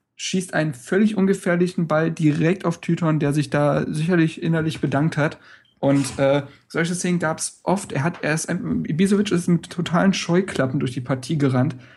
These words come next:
Und das hat richtig wehgetan, wenn er dann besser postierte Ma-, Spieler nicht gespie-, angespielt oder gesehen hat. Denn das haben wir schon anders erlebt. In der Hinrunde erinnere ich an das Spiel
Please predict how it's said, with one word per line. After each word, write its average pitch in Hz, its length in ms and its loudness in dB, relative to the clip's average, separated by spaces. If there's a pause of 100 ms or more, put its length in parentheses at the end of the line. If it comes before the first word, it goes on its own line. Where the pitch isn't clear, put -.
(480)
Und 135 240 4
das 127 180 0
hat 170 140 -2
richtig 175 320 -2
wehgetan, 170 440 2
wenn 135 120 0
er 139 80 0
dann 147 260 0
besser 160 240 -2
postierte 175 400 -2
Ma-, 190 240 -2
Spieler 156 540 0 (840)
nicht 175 460 2
gespie-, - 380 -2
angespielt 180 440 0
oder 165 160 2
gesehen 147 380 2
hat. 123 180 0 (200)
Denn 131 80 4
das 156 180 -2
haben 151 340 -2
wir 143 200 0
schon 135 260 -2
anders 151 300 0
erlebt. 123 220 0
In 123 80 4
der 123 100 4
Hinrunde 170 340 -2
erinnere 147 300 0
ich 147 100 -6
an - 80 -2
das - 80 -4
Spiel 147 340 -2